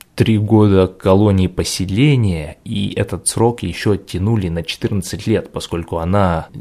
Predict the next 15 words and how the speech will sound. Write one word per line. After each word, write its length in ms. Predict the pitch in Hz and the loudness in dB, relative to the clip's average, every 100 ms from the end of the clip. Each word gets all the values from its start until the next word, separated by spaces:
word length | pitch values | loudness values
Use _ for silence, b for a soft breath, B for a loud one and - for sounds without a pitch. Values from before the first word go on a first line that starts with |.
| - | -12
родила 520 | - 92 87 95 98 90 | -6 -4 0 2 2 2
недавно 420 | 87 90 90 85 | 0 0 0 0
м-, 260 | 85 92 - | -4 -4 -2
ребёнка. 540 | 95 104 113 90 - B B B B B B B _ _ _ - | 0 2 2 0 -6 B B B B B B B _ _ _ 0
Или 120 | 117 | 0
вот 180 | 92 123 | 0 0
год 260 | 107 120 | 2 2
назад 440 | 107 98 98 - - | 2 0 -2 -4 -4
на 480 | 98 95 90 87 82 | 0 2 2 0 -2
Ленинском 680 | 92 95 117 120 107 - 98 | -2 2 2 2 0 0 0
проспекте 520 | 95 - 104 - 92 | 0 0 -2 0 -2
в 20 | |
Москве 680 | 92 92 - 104 95 90 85 B B B B _ | -2 -4 -6 -2 0 0 -4 B B B B _
какой-то 380 | 92 101 95 92 | -2 -2 0 0
там 340 | 92 92 | 0 0